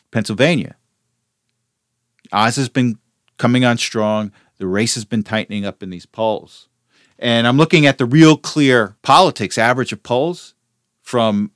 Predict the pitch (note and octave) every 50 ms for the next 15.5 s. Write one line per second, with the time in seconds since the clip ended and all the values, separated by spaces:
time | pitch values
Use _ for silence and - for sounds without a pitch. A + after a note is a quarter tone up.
0 | _ - A2+ G#2+ - - C#3 C3 A#2+ C3 - - - B2+ B2 A2+ - - - A#2+
1 | B2+ D3 D3+ C#3 C3+ _ _ - - A#2 A2 G#2 G#2 - _ _ _ _ - A2+
2 | A2+ G2+ B2 A#2+ A2 A2+ G#2+ - - A2+ A#2+ D3+ F3+ F3+ - _ _ _ _ _
3 | _ _ _ _ _ - - - E3+ E3 G3+ A3 E3 C3 A2+ G2+ G2+ G#2+ A2 G#2
4 | - - - - A#2+ A#2 - _ _ _ _ _ _ _ _ _ _ _ _ _
5 | _ _ _ _ _ _ _ _ _ _ _ _ _ - - F3 D#3+ D#3 - _
6 | _ - - D3 C3+ - - B2+ A#2+ - - A3 G#3 A#2 - - _ _ _ _
7 | _ _ _ _ _ _ _ _ _ _ - - - - D3 C#3+ D3 D3 D#3 F3
8 | E3+ - F3 D3 C3+ B2 - - - F3 F#3+ G3 D#3+ C3 A2+ - C3+ C3 B2+ -
9 | - - _ _ _ _ _ D3+ G3 G#3 - - - G#3+ F#3+ F#3 F3+ - - F#3
10 | D#3 - C#3+ C#3 - - G#3+ G3+ - D3+ C#3+ - - - - A3 A#3+ G#3 D3+ B2
11 | G2+ - - - - _ _ _ _ _ - D#3+ E3+ D#3 D#3 B2+ - - D3+ D#3
12 | C3+ C3+ B2+ - C#3+ C#3 D3+ - - A2+ F#2 D2+ D2+ - - E2 - - - -
13 | _ _ _ _ _ _ _ _ _ _ _ _ _ _ _ _ _ _ _ _
14 | _ _ - B2 - C3 C3+ C#3+ D3+ E3+ F#3 E3+ G3 F3+ E3 D#3+ D#3+ D#3+ D3+ C3
15 | - - - G3+ G3 F3 B2 F2+ -